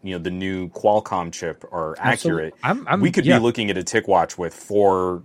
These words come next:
Speaker 1: to five days of runtime on a single charge
Speaker 2: With the
Speaker 1: with
Speaker 2: dual
Speaker 1: Wear
Speaker 2: display.
Speaker 1: O S.
Speaker 2: Exactly.
Speaker 1: So Marie might end up with this, and she's got a Pixel four A five G,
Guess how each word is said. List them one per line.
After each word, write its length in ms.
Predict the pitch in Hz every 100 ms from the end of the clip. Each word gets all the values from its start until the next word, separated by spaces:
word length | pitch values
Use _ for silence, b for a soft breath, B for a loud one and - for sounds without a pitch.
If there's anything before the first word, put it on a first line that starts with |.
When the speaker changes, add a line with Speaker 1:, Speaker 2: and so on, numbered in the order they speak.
| -
Speaker 1:
to 180 | - 90
five 480 | - 98 92 92 78
days 320 | 90 85 85
of 120 | 76
runtime 500 | 87 85 - 85 80
on 100 | 78
a 60 | 78
single 260 | 85 80
charge 400 | - 90 80 78
Speaker 2:
With 120 | 90
the 60 | -
Speaker 1:
with 180 | 104 92
Speaker 2:
dual 180 | 110 107
Speaker 1:
Wear 80 |
Speaker 2:
display. 280 | 82 76 107
Speaker 1:
O 20 | 98
S. 220 | 69 - B B -
Speaker 2:
Exactly. 440 | 92 104 113 113
Speaker 1:
So 60 | 127
Marie 300 | 120 180 254
might 340 | 131 139 -
end 160 | 110 107
up 140 | 101
with 140 | 87
this, 260 | 110 160 -
and 100 | 127
she's 180 | - 127
got 120 | 151
a 60 | 147
Pixel 260 | 151 139
four 220 | - 139
A 100 | 131
five 260 | 127 110 95
G, 460 | - 233 110 123